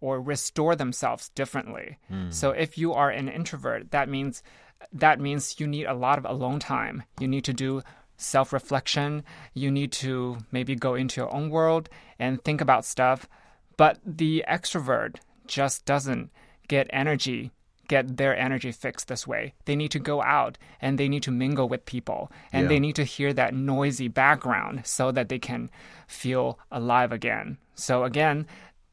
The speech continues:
Speaker 1: personality is a big factor because it could cause a lot of clashes.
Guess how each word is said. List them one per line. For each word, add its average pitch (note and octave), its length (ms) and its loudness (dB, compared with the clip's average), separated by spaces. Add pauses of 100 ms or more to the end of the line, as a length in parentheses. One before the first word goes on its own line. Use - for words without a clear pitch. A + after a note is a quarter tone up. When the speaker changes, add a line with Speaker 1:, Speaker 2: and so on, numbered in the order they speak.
Speaker 1:
personality C3+ 720 2 (100)
is C3 340 0
a B2 40 -4
big A#2 240 -6
factor A2+ 420 -2
because B2+ 600 -6
it - 180 -8
could - 180 -8
cause C3 320 -2
a B2+ 40 -4
lot B2 260 0
of B2 80 -8 (320)
clashes. - 640 4